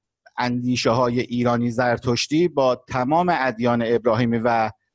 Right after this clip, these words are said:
باورهای سامی تا صد و هشتاد درجه تفاوت دارند و خیلی از ارزش‌هایی که در ادیان ابراهیمی به آنها تاکید می‌شه و برای انجامش،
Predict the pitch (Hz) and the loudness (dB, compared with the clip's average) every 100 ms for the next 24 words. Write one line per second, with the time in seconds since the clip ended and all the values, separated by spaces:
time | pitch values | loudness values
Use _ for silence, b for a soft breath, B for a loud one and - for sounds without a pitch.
0 | _ _ 120 120 110 120 113 104 117 117 | _ _ 2 2 4 0 0 -2 0 0
1 | 113 - 113 123 143 147 127 117 - 143 | -4 -2 0 2 0 -2 0 -2 -2 -2
2 | 151 143 113 - 139 143 143 135 123 123 | -2 -2 -4 -2 -2 0 0 0 0 0
3 | 120 120 - _ _ _ _ - - - | 0 -2 -4 _ _ _ _ -4 -2 0
4 | 113 113 123 123 104 92 87 82 _ _ | 0 2 0 0 -2 -2 -6 -14 _ _
5 | _ _ 113 120 120 120 117 - _ - | _ _ -2 0 0 0 -2 -8 _ -10
6 | 160 175 175 156 147 135 117 123 123 117 | -2 0 2 2 2 2 0 -2 0 0
7 | 147 156 143 - 123 104 - 117 120 107 | 0 0 2 2 2 0 0 -2 -2 -4
8 | - 113 104 123 143 160 151 123 123 113 | -4 -4 0 2 2 0 -2 0 2 2
9 | 123 143 127 120 107 120 - 117 113 - | 4 2 2 0 2 -2 -2 -4 -4 -4
10 | 165 160 143 127 107 113 110 113 117 - | -6 -4 -2 -2 0 0 0 0 -2 -2
11 | 113 113 123 143 143 101 - | -2 0 2 2 2 0 -4